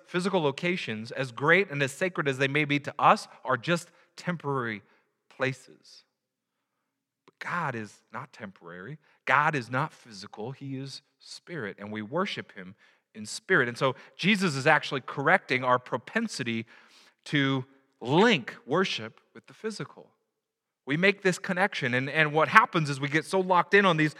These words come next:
sacred spaces and that, "Man, this is where I worship God." And what happens is we then bound our, our, and, and we contain our worship to these specific locations. It can only be worshiped on this mountain.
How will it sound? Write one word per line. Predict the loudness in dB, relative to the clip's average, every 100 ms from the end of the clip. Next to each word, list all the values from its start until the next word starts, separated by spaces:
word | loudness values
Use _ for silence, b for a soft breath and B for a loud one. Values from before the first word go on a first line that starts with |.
| B
sacred | 2 4 6 4
spaces | 0 0 0 2 -2 -4 -6 B B
and | 6
that, | 6 4 B B 2
"Man, | 8 8 8
this | 4 4
is | -2 -8
where | -4 0 4 2
I | 0
worship | 0 2 2 0 -4 -2
God." | 6 8 8
And | 6
what | 0
happens | 6 6 6 0 0
is | 2
we | 4
then | 8 6 6 B B 8
bound | 10 10 8 8
our, | 10 10 10
our, | 10 8
and, | 8 6 4
and | 0
we | 0
contain | -2 -2 2 4 4 6
our | 6
worship | 6 4 2 -4
to | -6
these | -8 -8
specific | -12 -10 -8 -2
locations. | -4 -2 -8 -8 -16
It | -14 -14
can | -6
only | -2 0 0
be | -2
worshiped | -2 -2 -6 -6
on | -6
this | -6 -4
mountain. | -4 -4